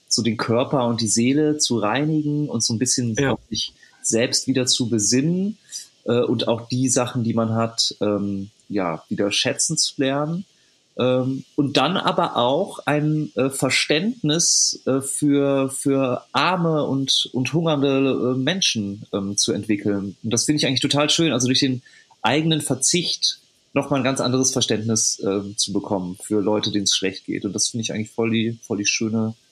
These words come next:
Speaker 1: Sache.
Speaker 2: Warum hat das, ähm, warum hat, haben das die Christen und Katholiken nicht?
Speaker 1: Ja, gute Frage, ne? Die, äh, die fasten ja irgendwie auch,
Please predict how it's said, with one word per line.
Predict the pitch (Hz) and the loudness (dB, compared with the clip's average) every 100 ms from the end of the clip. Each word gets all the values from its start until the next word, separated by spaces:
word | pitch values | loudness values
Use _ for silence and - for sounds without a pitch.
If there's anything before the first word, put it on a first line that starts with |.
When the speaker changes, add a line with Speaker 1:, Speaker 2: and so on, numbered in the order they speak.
| _ | _
Speaker 1:
Sache. | - 107 104 92 98 127 - | -4 -4 -2 -4 -4 -6 -4
Speaker 2:
Warum | 123 143 185 | -2 0 0
hat | 185 | 0
das, | 190 151 185 | 0 2 2
ähm, | 170 165 165 165 | 2 2 2 2
warum | 165 170 | 2 2
hat, | 175 175 156 | 2 0 0
haben | 160 170 | 2 2
das | 165 - | 0 0
die | 165 | -2
Christen | 147 170 - 180 | 0 0 2 0
und | 165 | 0
Katholiken | 170 160 175 185 190 131 | 0 0 0 -2 0 0
nicht? | 101 110 - _ _ _ _ _ - | 0 -2 -8 _ _ _ _ _ -2
Speaker 1:
Ja, | 175 151 | 0 0
gute | 143 156 | 0 0
Frage, | - 190 214 180 127 | 2 2 2 4 2
ne? | 113 135 160 147 | 2 2 0 -2
Die, | 139 135 147 | 0 2 4
äh, | 156 139 151 151 151 151 143 - | 4 4 4 4 2 0 -4 -4
die | 131 | -2
fasten | - 147 - 160 | 0 2 2 2
ja | 143 127 | 2 2
irgendwie | 143 135 - | 2 2 2
auch, | 113 113 175 233 - | 2 2 2 0 -4